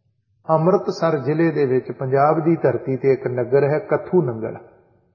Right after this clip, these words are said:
ਸ੍ਰੀ ਗੁਰੂ ਨਾਨਕ ਦੇਵ ਮਹਾਰਾਜ ਸੱਚੇ ਪਾਤਸ਼ਾਹ ਜਦੋਂ ਸੰਸਾਰ ਜਗਤ ਦਾ ਉਧਾਰ ਕਰਦੇ ਇਸ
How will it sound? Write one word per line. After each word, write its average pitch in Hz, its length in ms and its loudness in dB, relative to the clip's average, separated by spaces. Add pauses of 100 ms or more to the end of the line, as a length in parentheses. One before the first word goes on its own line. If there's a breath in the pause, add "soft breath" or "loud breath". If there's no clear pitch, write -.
(360)
ਸ੍ਰੀ 208 360 4
ਗੁਰੂ 214 220 4
ਨਾਨਕ 160 420 4
ਦੇਵ 151 260 6
ਮਹਾਰਾਜ 139 540 2
ਸੱਚੇ 131 400 0
ਪਾਤਸ਼ਾਹ 117 600 -2 (1040)
ਜਦੋਂ 165 240 6
ਸੰਸਾਰ 156 600 4
ਜਗਤ 147 400 0
ਦਾ 147 160 0
ਉਧਾਰ 135 480 0
ਕਰਦੇ 127 440 0
ਇਸ 127 180 -2